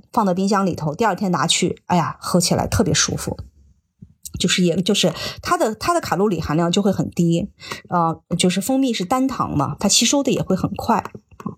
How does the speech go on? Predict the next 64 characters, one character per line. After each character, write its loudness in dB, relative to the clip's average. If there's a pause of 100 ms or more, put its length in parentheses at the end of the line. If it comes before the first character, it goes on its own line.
(600)
呃， 2
所 2
以 4
这 0
都 2
是 0
大 0
家 2
就 0
是 0
平 2
时 2
常 -2
问 2
的 0
一 -4
些 0
问 2
题， -4
什 0
么 2
时 0
候 2
喝 0
运 4
动 2
饮 0
料 2
啊？ 2
我 -2
多 0
长 4
时 -2
间 2
要 2
补 -4
一 0
次 2
水 2 (100)
啊？ 2 (400)
所 -2
以 4
我 0
们 -2
建 2
议 0
就 0
是 2
早 2
上 4
起 0
床 0 (140)
你 0
先 4
喝， 0 (100)
这 2
杯 2
水 0
是 -2
一 0
定 2
要 4
喝 -2
的。 -4